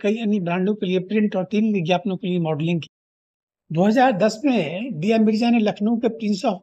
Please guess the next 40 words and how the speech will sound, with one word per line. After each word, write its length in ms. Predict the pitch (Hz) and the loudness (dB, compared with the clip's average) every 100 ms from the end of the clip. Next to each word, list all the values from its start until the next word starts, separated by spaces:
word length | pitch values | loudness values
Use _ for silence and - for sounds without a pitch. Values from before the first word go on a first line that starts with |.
| 220 | 0
वेल्स 240 | 214 214 202 | 0 0 2
जूलॉजिकल 540 | 170 185 190 - 220 | 2 2 0 -4 -4
पार्क 280 | 214 170 151 | 0 -2 -2
में 160 | 170 180 | -4 -4
दो 160 | 196 233 | -2 -4
चीता 300 | - - 214 | -6 -6 -4
शावकों 420 | - 156 180 180 | -4 -6 -2 0
को 100 | 190 | 2
गोद 200 | 147 139 | 2 0
लिया 240 | 151 160 | -2 -4
था। 300 | 151 - 117 - _ _ _ _ _ _ _ _ _ _ - | -4 -10 -18 -18 _ _ _ _ _ _ _ _ _ _ 4
आमिर 220 | 190 294 | 6 6
खान 220 | 269 285 | 4 2
के 100 | 269 | 0
साथ 240 | 247 247 254 | 0 0 0
मिर्जा 280 | 214 247 | 0 0
ने 120 | 233 226 | 0 0
सामूहिक 320 | 185 208 233 | 0 0 0
रूप 100 | 208 | -2
से 100 | 196 | -2
नर्मदा 280 | 180 180 208 | -2 0 0
बचाओ 260 | 196 214 | 0 -2
आंदोलन 260 | 180 185 202 | -2 0 0
के 100 | 208 | 0
लिए 80 | 196 | 0
समर्थन 420 | 180 160 240 196 | -2 -4 0 2
व्यक्त 220 | 160 - | 0 0
किया, 220 | 208 190 - _ _ - | 2 2 0 _ _ 0
जो 120 | 226 | 2
एक 60 | 202 | 4
बांध 280 | 180 202 | 4 2
के 140 | - 196 | 2 0
निर्माण 380 | 175 170 190 180 | 2 2 2 0
का 120 | 175 | -2
विरोध 280 | 151 156 156 | -2 -4 -2
कर 160 | 180 | -2
रहा 220 | 143 135 | -2 -2
था। 220 | 143 143 143 _ _ - - _ _ _ _ _ - | -4 -8 -14 _ _ -20 -20 _ _ _ _ _ 2
इनके 320 | 208 202 254 | 4 4 2
साथ 420 | 226 175 196 - | 2 -2 -4 -6